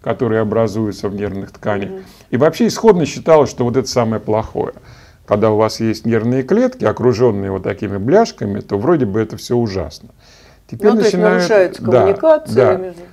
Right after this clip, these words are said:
Speaker 1: Теперь начинаем говорить, что, может быть, бляшки-то неплохо. Они себе отложились и лежат,
Speaker 2: Мгм.
Speaker 1: и никому не мешают. И вот как раз самые опасные формы бета-амилоидного пептида, они здесь связаны.
Speaker 2: Мгм.
Speaker 1: Вот.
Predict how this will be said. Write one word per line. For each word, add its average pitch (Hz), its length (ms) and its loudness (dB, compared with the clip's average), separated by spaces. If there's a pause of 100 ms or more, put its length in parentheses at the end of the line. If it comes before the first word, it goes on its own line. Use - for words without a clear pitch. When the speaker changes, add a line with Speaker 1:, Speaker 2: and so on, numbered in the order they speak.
(120)
Speaker 1:
Теперь 226 220 0
начинаем 220 420 -2
говорить, 180 380 4
что, 170 120 -8
может 151 240 -6
быть, 139 440 -8 (120)
бляшки-то - 520 -2
неплохо. 135 580 0
Они 120 180 -6
себе 127 240 -2
отложились 185 800 0 (140)
и 151 60 -6
лежат, 104 460 -2 (260)
Speaker 2:
Мгм. 190 300 -14
Speaker 1:
и 110 40 -2
никому 131 360 0
не 151 100 -2
мешают. - 640 -4
И - 60 -8
вот 117 140 -4
как 139 220 -2
раз 156 300 0 (260)
самые 135 400 -2
опасные 135 500 0
формы 131 640 0
бета-амилоидного 98 1000 -2
пептида, 107 520 -8 (220)
они 139 220 -2
здесь 151 300 -2
связаны. 113 560 -2 (240)
Speaker 2:
Мгм. 185 360 -16 (300)
Speaker 1:
Вот. 98 380 -4